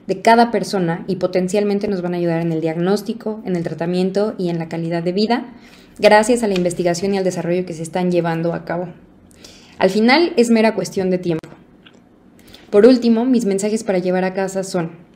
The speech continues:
implementar los wearables cuando tengamos acceso a ellos nos va a ayudar al personal de salud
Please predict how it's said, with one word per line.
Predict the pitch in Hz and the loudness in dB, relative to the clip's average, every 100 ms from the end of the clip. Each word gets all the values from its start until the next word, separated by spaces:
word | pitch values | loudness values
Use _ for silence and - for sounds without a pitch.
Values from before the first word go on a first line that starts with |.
| - _ _ - - - - - | -20 _ _ -20 -20 -20 -12 0
implementar | 220 214 214 226 269 | 4 6 6 4 4
los | 294 | 2
wearables | 240 240 233 233 311 339 - - | 6 8 8 6 2 -2 -14 -2
cuando | 220 196 185 | 2 4 4
tengamos | 196 196 220 269 277 | 2 2 4 2 0
acceso | 226 208 202 | -2 -4 0
a | 208 | 2
ellos | 196 190 196 254 226 | 2 2 2 0 -2
nos | 196 | 0
va | 202 | 0
a | |
ayudar | 196 208 185 180 - - _ _ - - - - - | 2 2 2 -2 -8 -20 _ _ -20 -20 -20 -12 -4
al | 190 | 0
personal | 196 185 185 202 | 0 0 0 2
de | 226 | 2
salud | 240 220 214 | 2 2 2